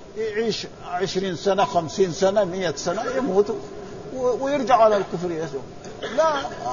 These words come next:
هذا أبدا. إذا، يعني إذا مات محمد أنتوا ت-، تبغوا تحيوا؟ الجواب إيه؟ "كل نفس ذائقة الموت". ها؟ وهذا معنى. ثم الرسول علمنا يعني في هذا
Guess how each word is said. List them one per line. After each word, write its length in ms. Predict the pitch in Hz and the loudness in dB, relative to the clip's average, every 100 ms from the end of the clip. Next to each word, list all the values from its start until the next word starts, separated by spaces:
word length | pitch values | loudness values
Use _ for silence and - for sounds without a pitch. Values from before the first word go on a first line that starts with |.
| 233 202 233 - 220 | -6 -6 -8 -6 4
هذا 440 | 240 240 269 - - | 6 6 2 0 2
أبدا. 300 | 247 226 185 160 147 | 2 4 2 -2 -6
إذا، 440 | 247 254 247 240 180 - - - | 2 8 8 8 0 -14 -18 -6
يعني 320 | 175 196 208 214 | 0 0 0 4
إذا 160 | 226 | 6
مات 260 | 226 202 202 | 6 2 2
محمد 420 | 202 214 190 175 - - - - - - - 175 | 0 0 0 -2 -4 -18 -18 -16 -16 -16 -12 -10
أنتوا 180 | 208 214 | -4 -2
ت-، 160 | 233 - 151 | -2 -4 -4
تبغوا 180 | 202 | -2
تحيوا؟ 380 | 190 240 247 254 311 - - - - - - | 2 2 2 -2 -4 -12 -12 -14 -14 -12 -2
الجواب 440 | 175 196 214 196 | 4 8 8 6
إيه؟ 200 | 190 180 - - - 214 | 2 -2 -4 -14 -8 -2
"كل 260 | 214 214 | 0 2
نفس 280 | 220 208 220 214 226 - - - - - 160 | 2 4 6 4 4 -14 -18 -18 -16 -10 0
ذائقة 420 | 202 202 196 185 185 | 2 2 0 -2 -2
الموت". 320 | 156 151 139 - - - - - - - | -4 -4 -6 -8 -14 -12 -12 -12 -10 -4
ها؟ 200 | - 190 - | 2 2 4
وهذا 360 | 202 226 233 202 | 6 6 6 4
معنى. 380 | 185 170 175 156 - - - | 2 2 2 2 -6 -18 -8
ثم 240 | 247 254 | -6 -4
الرسول 600 | 269 254 208 196 180 240 | 2 4 4 0 -2 2
علمنا 600 | 208 190 196 233 202 180 165 | 4 4 4 0 4 4 4
يعني 280 | 160 151 | 4 0
في 160 | 147 160 | -4 0
هذا 500 | 175 180 160 175 190 | 6 6 8 4 4